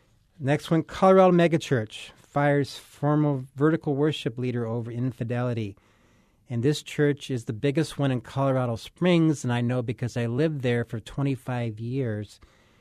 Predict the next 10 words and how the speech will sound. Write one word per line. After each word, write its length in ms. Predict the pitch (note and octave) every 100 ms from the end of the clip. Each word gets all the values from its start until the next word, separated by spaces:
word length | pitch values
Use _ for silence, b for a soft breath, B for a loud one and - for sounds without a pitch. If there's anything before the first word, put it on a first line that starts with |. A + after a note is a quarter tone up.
| b b
It 80 | C#3
was 140 | C#3
New 120 | F3
Life 220 | F3 E3+
Church, 560 | - - F3+ A#2 - - -
and 260 | B2 B2+ B2
this 200 | C3 C#3+
is, 320 | C3+ - - b b b b b b -
I'm 80 | B2+
not 200 | C#3